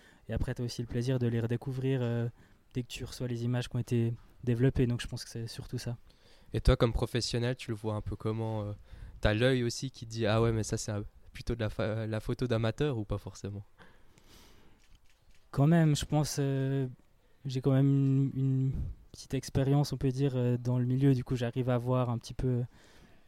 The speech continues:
Speaker 2: Les loupés ou les
Speaker 1: Ouais, exact, ouais, ouais, ouais.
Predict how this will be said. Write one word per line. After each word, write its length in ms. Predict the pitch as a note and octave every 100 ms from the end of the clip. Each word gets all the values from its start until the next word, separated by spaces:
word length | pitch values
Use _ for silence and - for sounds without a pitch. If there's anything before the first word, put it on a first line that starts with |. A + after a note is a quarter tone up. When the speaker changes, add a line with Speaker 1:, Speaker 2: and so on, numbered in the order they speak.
| - _ -
Speaker 2:
Les 120 | G#2 A#2
loupés 540 | C3 - B2 B2 A#2+
ou 80 | A2+
les 460 | A#2 A#2+ - C#3
Speaker 1:
Ouais, 200 | C#3+ C#3+ C3
exact, 340 | C3+ C3+ C3 D#3+
ouais, 160 | B2+ C3+
ouais, 200 | C3+
ouais. 120 | C3